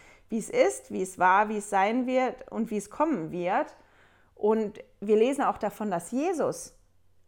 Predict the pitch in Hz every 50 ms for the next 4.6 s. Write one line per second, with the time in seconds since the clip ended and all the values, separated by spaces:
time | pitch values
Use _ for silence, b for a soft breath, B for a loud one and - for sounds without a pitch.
0 | _ _ _ _ _ _ _ _ _ _ - 220 202 - - 269 302 311 269 214
1 | 214 208 214 196 185 180 190 175 180 185 190 202 175 170 - - 262 269 262 -
2 | - 180 175 175 - - 170 202 208 208 202 - - 190 196 - 208 196 196 -
3 | 196 196 185 233 226 214 208 202 185 - 180 - 294 320 269 190 165 156 160 156
4 | 160 - - 170 160 - - - - 175 170 185